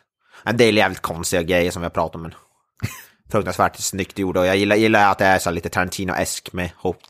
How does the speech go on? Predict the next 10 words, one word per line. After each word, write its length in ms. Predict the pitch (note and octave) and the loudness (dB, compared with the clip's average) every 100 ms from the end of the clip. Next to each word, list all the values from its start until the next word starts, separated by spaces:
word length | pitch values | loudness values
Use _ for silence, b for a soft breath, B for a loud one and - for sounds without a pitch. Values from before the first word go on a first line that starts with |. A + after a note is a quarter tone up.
| - | -10
tidhopp 400 | F#2 E2 F#2 - | -6 -4 -4 -4
och 60 | E2+ | -6
så 80 | |
vidare. 200 | E2+ F2 - _ _ | -6 -8 -12 _ _
Så, 100 | - _ _ _ | -20 _ _ _
ja, 300 | A2+ C3+ - _ b b b b - | 0 0 -2 _ b b b b -2
är 140 | G#2+ | 0
sjukt 240 | B2+ A#2 | 0 -2
bra 160 | G2 F#2 | 2 2
faktiskt 440 | F#2+ - - - | 0 -4 -6 -8